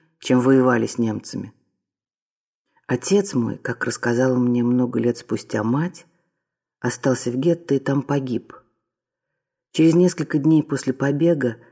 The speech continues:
все обитатели гетто были расстреляны. Мать сказала мне, что мой отец отказался уходить, считая, что побег только озлобит немцев и ускорит расправу. И тогда моя беременная мать взяла Витека и ушла.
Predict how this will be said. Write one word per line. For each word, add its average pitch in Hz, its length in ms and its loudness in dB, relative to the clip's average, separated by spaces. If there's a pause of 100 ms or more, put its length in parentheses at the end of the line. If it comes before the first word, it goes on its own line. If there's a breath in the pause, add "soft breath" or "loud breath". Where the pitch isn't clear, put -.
(280 soft breath)
все - 180 0
обитатели 131 460 2
гетто 131 360 0
были 127 160 2
расстреляны. 107 720 -2 (960)
Мать 156 160 4
сказала 160 400 2
мне, 156 180 2
что 151 200 -2
мой 147 180 2
отец 139 240 -4
отказался 139 540 -2
уходить, 139 440 -2
считая, 147 460 -4
что - 240 -4
побег 139 360 0
только - 280 -2
озлобит 139 560 -2
немцев 156 440 -2
и 123 40 0
ускорит 135 400 -2
расправу. 120 640 -6 (920)
И - 80 -4
тогда 143 260 2
моя 156 180 2
беременная 131 600 2
мать 127 400 -2
взяла 120 320 -2
Витека 160 420 -4
и 123 40 0
ушла. 120 500 -6